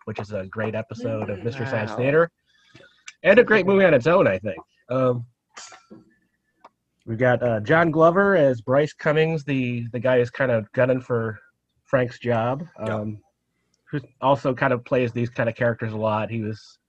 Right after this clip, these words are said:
Speaker 1: in Gremlins two, which
Speaker 4: Yeah.
Speaker 1: hopefully we'll do someday. Um,
Speaker 3: Well, he does kinda look like Super Yuppie.
Speaker 1: yeah, yeah. He's Lex Luthor's dad in Smallville.
Speaker 4: Yeah.
Speaker 1: So,
Speaker 4: Yeah.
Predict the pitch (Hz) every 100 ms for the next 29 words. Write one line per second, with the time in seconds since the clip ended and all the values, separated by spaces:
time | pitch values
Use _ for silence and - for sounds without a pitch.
0 | _ _ _ 117 110 139 127 120 - -
1 | 123 127 - _ 123 135 127 131 120 127
2 | 127 127 143 131 135 143 135 110 110 107
3 | - - 208 214 214 - 208 180 160 160
4 | 151 - 160 139 131 - - - 139 175
5 | 127 85 - 113 82 90 107 101 - -
6 | 131 143 - 139 135 123 101 113 117 117
7 | 113 104 113 110 110 110 107 107 - 120
8 | 110 - _ _ - 90 - _ _ -
9 | _ 90